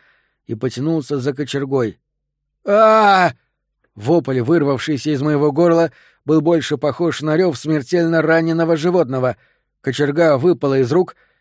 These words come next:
и послушно замерла на ковре. «Нет!» Всхлипывал я. «Нет, нет, нет!» От боли, страха и ярости я боялся сойти с ума. Мне хотелось съежиться,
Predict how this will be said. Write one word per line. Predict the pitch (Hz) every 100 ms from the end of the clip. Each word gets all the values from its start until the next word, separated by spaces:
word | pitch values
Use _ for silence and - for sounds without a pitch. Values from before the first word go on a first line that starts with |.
| _
и | 113
послушно | 131 120 180 165 151 151
замерла | 139 151 151 147 156 156
на | 156
ковре. | 160 151 156 131 - _ _ _ _ _
«Нет!» | 240 208 196 180 156 - _ _ _ -
Всхлипывал | - 135 135 139 135 135
я. | 131 117 98 _ _
«Нет, | 226 202 196 202 214 214
нет, | 220 208 214 220 220
нет!» | 233 240 226 196 - - _ _ _ _ _ _
От | - 98
боли, | 113 151 135
страха | 127 - 156 131 135
и | 139
ярости | 147 160 139 - 131 123 _ _ _
я | - 143
боялся | 135 156 175 151 120 156
сойти | 165 156 151 175
с | -
ума. | 180 175 165 127 - _ _ _ _ -
Мне | 131 135
хотелось | 143 151 147 135
съежиться, | - 147 185 120 120 - 113